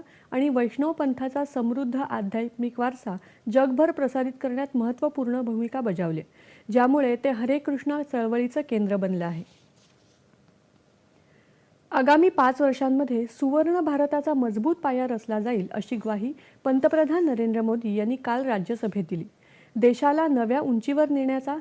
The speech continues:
तसंच मध्यम आणि गरीब वर्गाला अधिक सशक्त करण्याचा संकल्प पंतप्रधानांनी यावेळी व्यक्त केला. संसदेच्या अर्थसंकल्पीय अधिवेशनाच्या कालच्या सहाव्या दिवशी पंतप्रधान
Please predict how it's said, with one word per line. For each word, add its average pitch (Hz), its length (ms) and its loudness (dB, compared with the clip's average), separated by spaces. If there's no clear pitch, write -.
तसंच 254 280 -2
मध्यम 247 480 0
आणि 277 200 0
गरीब 247 380 0
वर्गाला 269 380 0
अधिक 277 360 -2
सशक्त 302 480 -6
करण्याचा 233 380 -6
संकल्प 226 560 -6
पंतप्रधानांनी 269 840 0
यावेळी 220 300 -2
व्यक्त 202 360 -6
केला. 165 180 -8
संसदेच्या 269 520 2
अर्थसंकल्पीय 294 840 -2
अधिवेशनाच्या 262 800 -2
कालच्या 240 420 -6
सहाव्या 226 440 -4
दिवशी 220 400 -4
पंतप्रधान 294 640 2